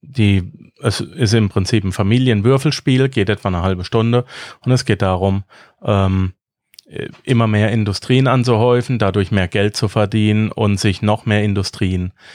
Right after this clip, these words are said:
zu erwerben. Vom Prinzip her kann man also Industrien mit Aktien gleichsetzen und, äh, das Geld mit Cashflow. Was dabei komplett fehlt, sind Immobilien. Ähm, und es geht auch darum, das Endziel ist hier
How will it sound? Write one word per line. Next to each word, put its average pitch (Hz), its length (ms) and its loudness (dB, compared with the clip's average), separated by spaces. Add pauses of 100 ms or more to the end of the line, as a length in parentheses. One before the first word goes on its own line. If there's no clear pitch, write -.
(180)
zu - 100 -6
erwerben. 123 480 0
Vom 131 160 -2
Prinzip 120 480 -2
her 139 240 2
kann 113 240 -4
man 143 160 -2
also 120 320 -2
Industrien 123 580 -2
mit 110 160 -2
Aktien - 380 -4
gleichsetzen 139 840 -2
und, 110 680 -2 (400)
äh, 110 180 2
das 104 200 0
Geld 95 440 0
mit 123 240 0
Cashflow. 101 600 -2
Was 117 160 -2
dabei 95 240 0
komplett 123 400 -4
fehlt, 104 260 0
sind 90 400 -4 (380)
Immobilien. 147 680 0 (580)
Ähm, 127 600 2 (400)
und 180 300 0
es - 160 -4
geht 123 200 0
auch 123 220 0
darum, 117 340 0
das 107 160 0
Endziel 117 800 0
ist 113 360 0
hier 104 520 2